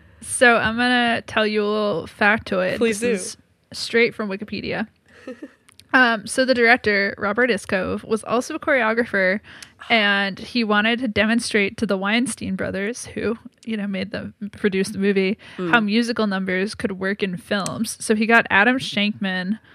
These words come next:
Speaker 2: Oh, wow.
Speaker 1: um, who I believe directed, or did he direct the film adaptation of Hairspray? Let's check. Yeah. Uh, oh, and I guess he's worked on, like, So You Think, he's a dance, dancey man. Um,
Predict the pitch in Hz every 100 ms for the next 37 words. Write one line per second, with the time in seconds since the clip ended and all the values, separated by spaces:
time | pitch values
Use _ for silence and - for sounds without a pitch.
0 | - 214 262 - 214 185 185 190 226 240
1 | 220 202 196 208 208 214 269 330 - 427
2 | 247 214 _ 269 277 277 277 277 269 -
3 | - - 233 214 208 - - - - -
4 | _ _ _ _ _ _ 262 - 294 302
5 | 294 269 220 220 214 254 277 - - -
6 | 254 220 208 208 208 139 - - - -
7 | 202 247 311 330 339 - 339 349 339 339
8 | 330 - 359 370 381 - 233 - - -
9 | 220 - _ 226 220 180 107 - - _
10 | _ _ _ - 233 226 220 208 - 208
11 | 202 208 214 - 208 - 165 - - -
12 | - - 190 - 269 254 220 196 196 -
13 | - - 214 208 208 180 - 214 - -
14 | - - - - 240 240 233 240 233